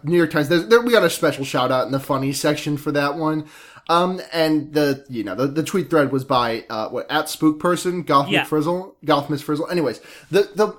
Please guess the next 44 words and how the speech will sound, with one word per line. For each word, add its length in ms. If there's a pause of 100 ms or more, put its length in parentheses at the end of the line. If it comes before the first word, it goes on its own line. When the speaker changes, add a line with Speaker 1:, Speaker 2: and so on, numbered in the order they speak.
(100)
Speaker 1:
last 220
thing 80
I 40
really 160
have 60
to 40
say 100
about 140
this, 80
and 60
I 40
feel 120
like 60
I've 120
said 120
this 120
before, 440
which 220
sucks 440
that 120
I've 80
said 100
it 60
before, 180
but, 60
like, 180
I 60
just 220
don't 220
have, 300
like, 160 (240)
this 160
sounds 280
heartless, 420
and 80
this 100
is 220
heartless, 320
but, 180
like, 80
I 40
just 200
don't 200
have 400